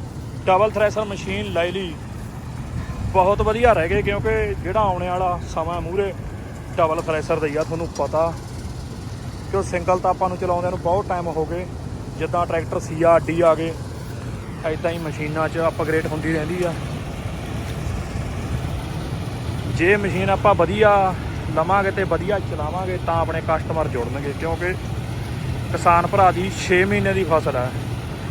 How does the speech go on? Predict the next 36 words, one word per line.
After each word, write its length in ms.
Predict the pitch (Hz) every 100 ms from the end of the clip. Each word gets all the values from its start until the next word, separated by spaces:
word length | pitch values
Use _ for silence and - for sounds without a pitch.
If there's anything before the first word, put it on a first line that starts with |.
| - - -
ਜੇ 80 | 165
ਆਪਾਂ 300 | 170 - 185
ਉਹੀ 440 | 180 165 175 180 160 - - - - - - - - - - - - - - - - - - - - -
ਵਧੀਆ 280 | 156 196 202
ਢੰਗ 260 | 208 175
ਨਾਲ 400 | 175 170 165 165
ਨਾ 180 | 165 156 160
ਕੱਟੀਏ, 440 | 151 165 156 156
ਅਗਲਾ 200 | 156 165
ਦੂਸਰੇ 380 | 160 151 151 160
ਸਾਲ 320 | 156 151 117 - - 156
ਜਾਂ 100 | 156
ਉਸੇ 280 | 151 156
ਸਾਲ 220 | 151 156 147
ਪੰਜ 140 | 165 151
ਚਾਰ 140 | 160 151
ਕਿੱਲੇ 240 | 160 156
ਵਢਾ 240 | 156 165 156
ਕੇ 100 | 143
ਜਵਾਬ 240 | 139 135
ਦੇ 160 | 123 120
ਦਿੰਦਾ 180 | 120
ਹੁੰਦਾ। 200 | 120 120 139 - - 120 120 - - - - - - - - - - - - - -
ਕਿਉਂਕਿ 300 | 165 170 143 120
ਜਿਹੜੇ 280 | 151 180 214 - -
ਆਪਾਂ 260 | 175 175 220
ਉਹ 200 | 202 233
ਕਿਸਾਨ 300 | 240 208 202
ਭਰਾਵਾਂ 340 | 220 220 208
ਦੇ 60 | 196
ਕੰਮ 240 | 196 180
ਕਰਦੇ 280 | 180 156 156
ਹਾਂ, 60 | 185
ਜਿਹੜੇ 220 | 190 220
ਆਪਣੇ 220 | 202 196
ਨਾਲ 100 | 226